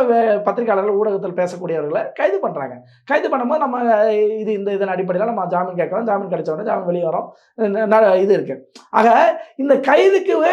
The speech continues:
ஒரு புஸ்லி ஆனந்த் பயந்தாருன்னா, நாளைக்கு என்ன, என்ன நீங்க, இ-, நான் உதாரணம் சொல்றேன், விஜய் வந்து நாளைக்கு முதலமைச்சருங்க, புஸ்லி ஆனந்த் என்னவா இருப்பாரு? ஒரு அமைச்சரா இருப்பார், ஏதோ ஒரு துறைக்கு அமைச்சரா இருப்பார், அர்ச்சனா ஒரு துறைக்கு அமைச்சரா இருப்பார்னு வச்சுக்கோங்க. ஒரு போலீஸ் கைது பார்த்து நீங்க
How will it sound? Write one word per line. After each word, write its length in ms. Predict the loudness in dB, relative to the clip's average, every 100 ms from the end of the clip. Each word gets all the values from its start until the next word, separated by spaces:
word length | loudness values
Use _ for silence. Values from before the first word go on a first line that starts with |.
| 2
ஒரு 80 | 0 0
புஸ்லி 200 | 2 4 4
ஆனந்த் 200 | 4 2
பயந்தாருன்னா, 420 | 2 0 0 0
நாளைக்கு 220 | 0 -2 -2
என்ன, 140 | 0 -2
என்ன 180 | -2 -4 -2
நீங்க, 120 | 0 -2 -4 -14 _ -2
இ-, 120 | 0 0
நான் 160 | -2 0
உதாரணம் 300 | 0 -2 -8
சொல்றேன், 220 | -10 -4 0
விஜய் 200 | 2 2
வந்து 140 | 0
நாளைக்கு 180 | -4 -4
முதலமைச்சருங்க, 460 | -4 -4 -8 -10 -16 _ _ _ _ _ -2
புஸ்லி 180 | 2 4
ஆனந்த் 160 | 4 2
என்னவா 200 | 0 0
இருப்பாரு? 260 | -2 -8 -10 _ _ _ -4
ஒரு 120 | 0
அமைச்சரா 260 | 2 2 0
இருப்பார், 240 | 0 -2 0
ஏதோ 100 | 2 2
ஒரு 80 | 0
துறைக்கு 200 | -2 -4
அமைச்சரா 240 | -8 -8 -8
இருப்பார், 220 | -8 -14 _ _
அர்ச்சனா 300 | -6 -2 0 2 0
ஒரு 60 | -2
துறைக்கு 280 | -4 -2 -4
அமைச்சரா 240 | -4 -4
இருப்பார்னு 240 | -4 -4 -8
வச்சுக்கோங்க. 320 | -10 -12 -16 _ _ _ _ _ _ _ _
ஒரு 240 | -2 -2 -2 0
போலீஸ் 400 | 2 4 4 4
கைது 240 | 2 2 0
பார்த்து 220 | 0 0
நீங்க 120 | -2